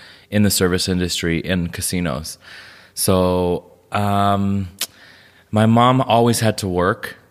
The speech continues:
and so did my stepfather. I was raised by my stepfather. So I'm, I'm half Mexican 'cause my dad's Mexican, and then m-, I have two younger brothers who are actually full-blood Guatemalan 'cause my stepdad is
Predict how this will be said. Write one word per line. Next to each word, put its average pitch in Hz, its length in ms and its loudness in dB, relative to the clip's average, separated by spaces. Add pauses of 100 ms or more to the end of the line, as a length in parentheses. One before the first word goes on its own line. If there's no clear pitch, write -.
and 95 140 -4
so 104 180 0
did 98 120 0
my 90 160 -2
stepfather. 107 560 -2
I 95 40 0
was 90 180 -4
raised 90 200 -4
by 87 180 -2
my 85 140 -4
stepfather. 92 540 -2
So 95 140 -4
I'm, 107 640 -2 (100)
I'm 107 300 0
half 107 260 -4
Mexican 98 580 -4 (320)
'cause 90 120 -6
my 92 160 0
dad's 90 240 0
Mexican, 92 540 -4
and 87 180 -4
then 87 260 -4 (640)
m-, 92 160 -2
I 90 80 -2
have 98 160 -2
two 113 420 2 (280)
younger 117 400 2
brothers 85 560 0
who 92 160 -4
are 90 80 4
actually 90 280 -2
full-blood 87 540 -2
Guatemalan 82 500 0
'cause 80 140 -12
my 85 80 -4
stepdad 82 480 -4
is - 260 -10